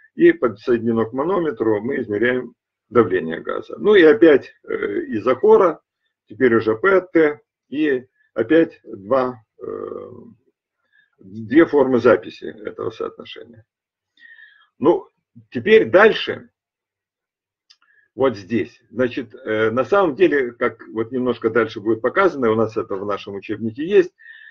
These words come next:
для любых, двух любых изопроцессов, вот в частности тех двух, которые мы рассмотрели,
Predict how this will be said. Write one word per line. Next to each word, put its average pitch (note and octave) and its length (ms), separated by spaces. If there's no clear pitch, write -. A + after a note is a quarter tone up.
для C3+ 240
любых, E3+ 720
двух E3 360
любых F3 400
изопроцессов, A#2+ 720
вот C3 160
в - 20
частности A#2+ 520
тех A2+ 240
двух, A2+ 200
которые G#2+ 340
мы G2+ 100
рассмотрели, B2 720